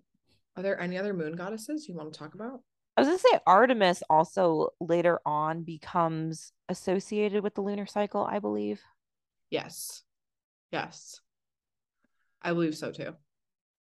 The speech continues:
Speaker 1: Um,
Speaker 2: <sighs> I think so. Um, and then at the opposite end, when it's the new moon in the dark, darkest part of the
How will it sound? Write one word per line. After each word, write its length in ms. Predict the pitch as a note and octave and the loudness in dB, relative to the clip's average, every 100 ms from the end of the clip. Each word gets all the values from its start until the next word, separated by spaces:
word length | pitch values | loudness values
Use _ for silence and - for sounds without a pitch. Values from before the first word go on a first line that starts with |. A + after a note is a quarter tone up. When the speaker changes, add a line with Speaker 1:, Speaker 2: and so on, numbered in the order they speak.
| - | -6
Speaker 1:
Um, 500 | E3 D3+ C#3 C3 F3 - | -2 -2 -4 -16 -18 -6
Speaker 2:
<sighs> 80 | |
I 80 | A3 | -6
think 260 | - E3+ C#3 | -2 -4 -2
so. 440 | C#3 C#3 A2+ - - | 2 6 6 4 4
Um, 480 | F#3 F3 E3+ D#3+ D3 - | 6 8 6 4 -2 0
and 200 | F#3+ F3+ | 0 4
then 260 | G3+ F#3+ | 4 6
at 140 | F3 F3+ | 2 -2
the 140 | F3 | -2
opposite 560 | E3+ F#3 F#3+ G3+ E3 - | 4 4 4 -6 -10 -4
end, 500 | D#3 C#3+ C#3 C#3 - - _ _ _ _ _ - | -4 -2 -4 -6 -10 -16 _ _ _ _ _ -4
when 200 | E3 D3 | -2 -2
it's 180 | - | -4
the 120 | - D3+ | -4 0
new 180 | E3 | 0
moon 220 | D#3 D3 C#3+ | 2 2 0
in 100 | B2+ | 0
the 80 | |
dark, 320 | B2 D#3+ D#3+ - - _ _ _ | 4 6 6 4 -20 _ _ _
darkest 460 | - F3+ - - - | 0 0 0 -6 -6
part 300 | - D3 - | -2 0 0
of 220 | - E3 E3 | -4 -6 -10
the 420 | - - - E3+ | -12 -10 -10 -12